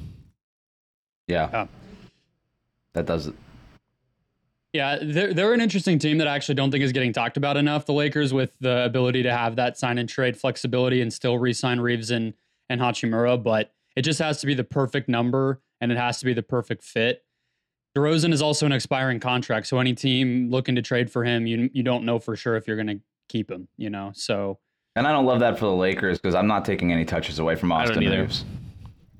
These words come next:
Speaker 2: The Lakers
Speaker 3: Yeah,
Speaker 2: have stability
Speaker 3: hundred percent
Speaker 2: for the
Speaker 3: agree.
Speaker 2: first time in a while, and I just feel like they're gonna blow it, and it's gonna be hilarious.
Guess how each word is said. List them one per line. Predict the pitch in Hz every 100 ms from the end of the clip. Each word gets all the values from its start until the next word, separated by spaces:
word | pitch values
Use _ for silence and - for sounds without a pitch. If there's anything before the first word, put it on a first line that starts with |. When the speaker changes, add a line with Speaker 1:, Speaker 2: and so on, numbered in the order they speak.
| _ _ _ _ _ _ _ _ _ 151 147 _ 143 131 120 143 _ _ _ _ _ _ _ _ -
Speaker 2:
The |
Lakers | 131 147 180 123
Speaker 3:
Yeah, |
Speaker 2:
have | 139 139
stability | - 131 117
Speaker 3:
hundred | 123
percent | 139 165
Speaker 2:
for | 117
the |
Speaker 3:
agree. | 107
Speaker 2:
first | 123 120
time | 135 123 120
in |
a | 113
while, | 110 113 120
and | 113
I |
just | 110 -
feel | 113
like | 101
they're | 107
gonna | 104 104
blow | 104 107 104
it, | 110
and | 113
it's | 104
gonna | - 107
be | 107 104 101 _ _
hilarious. | 113 101 101 101 101